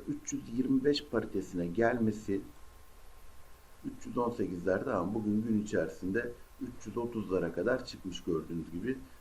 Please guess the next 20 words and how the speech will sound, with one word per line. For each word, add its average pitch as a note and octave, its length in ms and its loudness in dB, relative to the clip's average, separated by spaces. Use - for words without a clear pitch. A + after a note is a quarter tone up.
Anlık A#2 380 0
olarak G2+ 420 0
yüz A2 240 0
yirmi, A2 240 4
üç - 220 -8
yüz G#2+ 160 -4
yirmi G#2+ 220 4
dokuzlara G2 520 0
gelmiş. E2+ 560 0
Bunun C3+ 360 2
üç - 240 -2
yüz A2 140 -4
yirmi A#2 260 0
beş G#2+ 260 2
yapabilme F#2 480 -2
ihtimali F#2 580 -2
daha B2 380 0
yüksek G#2+ 540 0
bir G2+ 100 -4
ihtimal F#2+ 520 -4